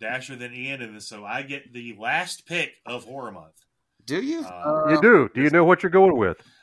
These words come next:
Speaker 1: I don't know
Speaker 2: Yeah,
Speaker 1: yet.
Speaker 2: you
Speaker 1: It's
Speaker 2: do.
Speaker 1: gotta be something good.
Speaker 2: Yeah, we gotta
Speaker 3: Yeah.
Speaker 1: Something we're talking about.
Speaker 2: Yeah, if you need, if you need help deciding, you know, Dasher and I can give you some
Speaker 3: Yeah,
Speaker 2: ideas.
Speaker 3: you, you know, we, we, we know a couple of guys that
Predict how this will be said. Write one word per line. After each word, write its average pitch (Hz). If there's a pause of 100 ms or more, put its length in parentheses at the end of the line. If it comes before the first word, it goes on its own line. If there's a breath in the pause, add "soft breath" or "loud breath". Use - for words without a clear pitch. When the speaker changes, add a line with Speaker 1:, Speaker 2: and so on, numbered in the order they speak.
(160 soft breath)
Speaker 1:
I 117
don't 143
know 147
Speaker 2:
Yeah, 139
Speaker 1:
yet. 110
Speaker 2:
you 107
Speaker 1:
It's 117
Speaker 2:
do. 110
Speaker 1:
gotta 113
be 113
something 117
good. 90 (880 soft breath)
Speaker 2:
Yeah, 120
we 120
gotta 127
Speaker 3:
Yeah. 101
Speaker 1:
Something 117
we're 110
talking 101
about. 90 (600)
Speaker 2:
Yeah, 71 (140)
if 104
you 113
need, 117
if 107
you 127
need 113
help 117
deciding, 95 (440)
you 104
know, 85 (220)
Dasher 107
and 104
I 95
can 101
give 98
you 92
some 92
Speaker 3:
Yeah, 98
Speaker 2:
ideas. 95
Speaker 3:
you, 110
you 104
know, -
we, 117
we, 117 (360)
we 113
know 120
a 107
couple 107
of 92
guys 101
that 90